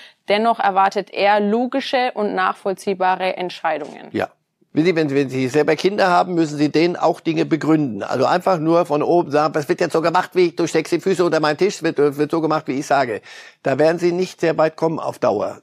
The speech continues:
Speaker 2: Du musst selbst kleinen Kindern Dinge vernünftig begründen, so dass sie es nachvollziehen können. Bei erwachsenen Menschen, finde ich,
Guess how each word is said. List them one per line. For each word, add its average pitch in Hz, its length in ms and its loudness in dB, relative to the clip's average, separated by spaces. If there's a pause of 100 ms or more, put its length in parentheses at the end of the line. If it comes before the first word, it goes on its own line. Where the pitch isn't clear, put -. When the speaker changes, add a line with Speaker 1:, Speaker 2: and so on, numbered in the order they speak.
(120)
Speaker 2:
Du 143 120 -2
musst 175 360 -4
selbst 160 300 -2
kleinen 156 320 0
Kindern 180 500 -2 (300)
Dinge 165 340 0 (220)
vernünftig 170 640 -2
begründen, 139 460 0
so 113 140 -4
dass 147 180 -4
sie 175 60 -6
es - 180 -12 (360)
nachvollziehen 110 600 -4
können. 73 260 -10 (460)
Bei 127 100 2
erwachsenen 147 560 0
Menschen, 160 380 -4
finde 143 260 -2
ich, - 280 -4